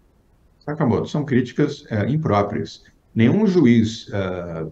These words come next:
modifica o seu sentimento e a sua capacidade de isenção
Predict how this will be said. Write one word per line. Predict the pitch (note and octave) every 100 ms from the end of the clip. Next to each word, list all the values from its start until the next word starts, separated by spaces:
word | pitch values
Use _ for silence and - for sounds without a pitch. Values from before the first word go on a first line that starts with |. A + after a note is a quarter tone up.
| -
modifica | A2+ B2 - - D#3+ D#3+ G2+ F2 D#2+
o | F#2+
seu | - B2
sentimento | - A2 G#2+ F#2 A#2 B2+ A2 - E2+
e | F2+
a | F#2+
sua | - A#2+
capacidade | - - G#2 G#2 G#2 F#2+
de |
isenção | F#2+ G2 F2+ - A#2 B2 A2